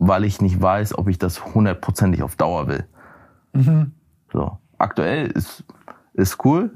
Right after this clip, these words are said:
Speaker 1: ist, ist eine nette Geschichte, wird natürlich vielleicht das Ganze ein bisschen,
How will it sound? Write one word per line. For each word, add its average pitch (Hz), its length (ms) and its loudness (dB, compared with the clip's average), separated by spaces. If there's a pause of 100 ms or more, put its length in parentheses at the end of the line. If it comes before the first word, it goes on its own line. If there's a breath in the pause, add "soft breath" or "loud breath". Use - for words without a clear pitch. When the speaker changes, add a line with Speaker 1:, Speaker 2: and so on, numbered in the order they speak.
Speaker 1:
ist, 98 180 -2
ist 92 340 0
eine 95 240 2
nette 92 220 0
Geschichte, 131 560 0 (360 loud breath)
wird 110 160 4
natürlich 92 380 0 (120)
vielleicht 95 340 0
das 92 140 -4
Ganze 92 260 0
ein 92 120 2
bisschen, 90 460 0